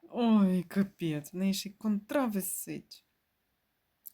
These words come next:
Трійка фіолета приїхала. Блін, ще цей гадость нас б'є. А.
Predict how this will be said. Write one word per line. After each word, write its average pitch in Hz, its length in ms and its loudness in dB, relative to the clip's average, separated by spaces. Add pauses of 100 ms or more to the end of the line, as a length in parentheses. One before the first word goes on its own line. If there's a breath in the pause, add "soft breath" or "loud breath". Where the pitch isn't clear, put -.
(100)
Трійка 170 320 -8
фіолета 202 440 -8
приїхала. 196 600 -14
Блін, - 540 -20 (120)
ще - 220 -14
цей 190 460 -6 (1040)
гадость 175 480 -10
нас 175 180 -10
б'є. - 400 -14 (2750)
А. 302 760 -4